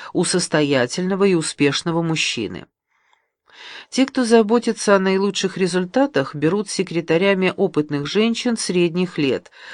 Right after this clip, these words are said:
которые фактически могут в известные моменты подменить самого руководителя и не допустить сбоя в работе. А вот те, кто больше всего хочет выглядеть и произвести впечатление,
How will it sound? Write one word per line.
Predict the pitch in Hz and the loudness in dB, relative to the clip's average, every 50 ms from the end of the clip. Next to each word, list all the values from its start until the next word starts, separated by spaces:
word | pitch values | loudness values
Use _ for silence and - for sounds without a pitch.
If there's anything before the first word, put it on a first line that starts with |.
| - - - - - - | -16 -16 -16 -16 -10 -4
которые | - 226 233 - 311 311 302 285 | -2 0 2 4 6 6 6 6
фактически | 262 - 247 220 202 - - 247 - - 226 - - - 196 | 4 4 0 0 0 0 -4 -2 -2 -2 -2 -2 -2 -2 0
могут | 185 190 196 185 180 180 175 | 2 2 0 2 0 -2 0
в | 165 170 180 | 0 0 0
известные | 170 160 170 196 208 190 - - 165 160 156 | 0 0 2 2 2 2 0 0 0 0 2
моменты | 156 160 160 160 175 190 196 185 180 - 170 | 2 2 0 0 0 0 0 -2 -2 -4 -2
подменить | 165 - 180 156 151 165 160 156 156 185 196 190 | 0 0 -2 0 0 0 0 0 0 0 -2 -2
самого | - - 175 160 160 156 151 156 160 165 - - | -2 0 2 4 4 4 4 4 4 4 2 2
руководителя | 185 190 185 - 214 214 226 226 185 180 151 - - 151 139 131 123 - - - - - - | 0 -2 0 2 4 4 4 4 6 4 2 2 2 2 2 2 2 0 -4 -14 -16 -10 -4
и | - 226 | 2 6
не | 285 302 | 6 6
допустить | 277 269 - - 214 185 - - - 240 214 175 | 6 4 2 0 -2 -2 -2 -2 -2 -2 0 0
сбоя | 185 160 151 180 196 190 180 | -2 0 4 4 6 6 6
в | 170 175 | 6 4
работе. | 170 160 143 123 117 113 113 - 131 131 | 4 4 4 2 0 0 0 0 0 2
А | 170 | 2
вот | 208 262 302 302 - | 2 2 0 -2 -2
те, | - 262 269 269 | -2 -2 -2 0
кто | - - 233 202 | 0 0 0 2
больше | 180 208 233 226 - - 214 190 | 2 2 2 2 2 0 -2 -2
всего | - - - 190 190 196 | -2 0 0 2 2 2
хочет | 180 - - 196 190 185 185 175 170 - - - - - _ - | 2 2 2 2 2 4 2 0 -2 -4 -18 -20 -20 -20 _ -10
выглядеть | 139 131 160 175 196 196 196 165 135 127 123 - 117 113 - - - - - - - | -4 2 6 8 8 8 6 4 2 2 2 2 -2 -2 -2 -6 -10 -12 -14 -8 -2
и | - 180 | 0 0
произвести | - - 185 196 190 175 196 208 196 - - 190 175 | 2 2 0 0 0 0 -2 -4 -4 -2 -2 -4 -4
впечатление, | - - 165 151 - 190 180 - 175 165 156 143 127 117 117 98 95 90 | -2 -4 -4 -4 -2 -4 -4 -2 0 2 4 4 2 2 -2 -4 -6 -6